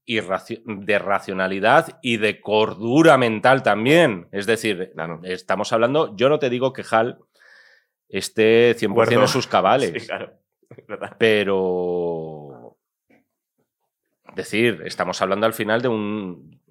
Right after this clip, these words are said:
Speaker 1: de algún modo puedes interpretar que es un psicópata.
Speaker 2: No,
Speaker 1: Es
Speaker 2: lo es, lo es,
Speaker 1: imprevisible.
Speaker 2: lo es.
Speaker 1: Es imprevisible lo que puede hacer.
Speaker 2: Claro, entonces aquí le está intentando manipular, dar penita, que es en la secuencia esta que nos contaste el otro día cuando va sacando las tarjetas y se le va acabando lo, como
Speaker 1: ¿Hablé
Speaker 2: las
Speaker 1: de eso
Speaker 2: pilas,
Speaker 1: en Hell?
Speaker 2: ¿verdad?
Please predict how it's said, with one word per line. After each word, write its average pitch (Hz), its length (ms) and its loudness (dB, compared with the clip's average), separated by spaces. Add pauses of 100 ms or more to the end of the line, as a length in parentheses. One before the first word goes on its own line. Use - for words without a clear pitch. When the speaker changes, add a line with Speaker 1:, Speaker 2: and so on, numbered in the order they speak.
(220)
Speaker 1:
de - 240 -6
algún 120 220 -2
modo 196 220 6
puedes 170 200 2
interpretar 139 480 0
que 156 60 -6
es 147 80 -10
un 165 80 -6
psicópata. 123 640 -6 (200)
Speaker 2:
No, 135 60 0
Speaker 1:
Es 139 120 4
Speaker 2:
lo 185 80 2
es, 113 80 0
lo 156 100 6
es, 139 60 2
Speaker 1:
imprevisible. 104 560 0
Speaker 2:
lo 71 120 -6
es. - 320 -6
Speaker 1:
Es 110 220 -2
imprevisible 113 680 -2
lo 87 120 -6
que 87 100 -8
puede 90 200 -8
hacer. - 280 -18
Speaker 2:
Claro, 87 220 -2
entonces 127 320 0
aquí 135 220 2
le 151 80 2
está 160 100 -4
intentando 170 420 0
manipular, 143 680 2 (120)
dar 127 360 0
penita, 139 460 0
que 117 80 -4
es 117 100 -2
en 143 60 4
la 143 100 6
secuencia 147 340 0
esta 143 160 -2
que 143 80 0
nos 139 80 -2
contaste 131 360 0
el 135 60 0
otro 127 120 0
día 139 100 2
cuando 127 180 0
va 123 60 2
sacando 123 280 -4
las 117 140 0
tarjetas 135 600 2
y 120 60 -10
se 120 120 -4
le 117 60 0
va 123 120 4
acabando 123 500 2
lo, 117 100 2
como 110 120 2
Speaker 1:
¿Hablé 117 120 6
Speaker 2:
las 156 60 6
Speaker 1:
de 170 80 4
eso 143 80 2
Speaker 2:
pilas, 127 220 0
Speaker 1:
en - 40 2
Hell? - 60 4
Speaker 2:
¿verdad? 123 140 -4